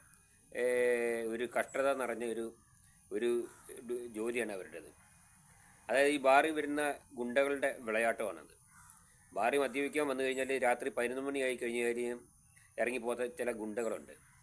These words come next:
ഇന്നലെ കീ-, നമ്മുടെ ചേർത്തലയിലുള്ള കീർത്തി ബാറിൽ ഒരു സംഭവം ഉണ്ടായി. ആ സംഭവം ബാറിൽ മദ്യപിക്കാൻ വന്ന ഒന്ന്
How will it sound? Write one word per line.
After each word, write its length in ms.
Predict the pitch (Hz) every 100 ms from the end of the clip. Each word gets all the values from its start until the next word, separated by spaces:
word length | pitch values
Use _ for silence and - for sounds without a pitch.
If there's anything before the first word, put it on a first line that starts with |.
| - - _ _ _ - - -
ഇന്നലെ 440 | 147 165 160 143 139 - - 139
കീ-, 640 | 151 151 147 143 139 135
നമ്മുടെ 440 | 131 127 127 117 - - - - - - -
ചേർത്തലയിലുള്ള 600 | 123 123 147 143 123 117
കീർത്തി 600 | - 117 123 117 135 120 - _ _ _ - - - -
ബാറിൽ 460 | 104 104 107 92 80 - - - - - - - - - - - - - -
ഒരു 100 | 120
സംഭവം 280 | 110 120 120
ഉണ്ടായി. 240 | 107 90 85 - - - -
ആ 100 | 113
സംഭവം 460 | 117 117 123 139 139 - - - _ _ - - - - - - - - - - - - - -
ബാറിൽ 340 | 107 117 131
മദ്യപിക്കാൻ 480 | 143 120 139 143 151
വന്ന 260 | 147 139 139 - - - - - - - -
ഒന്ന് 320 | 120 127 151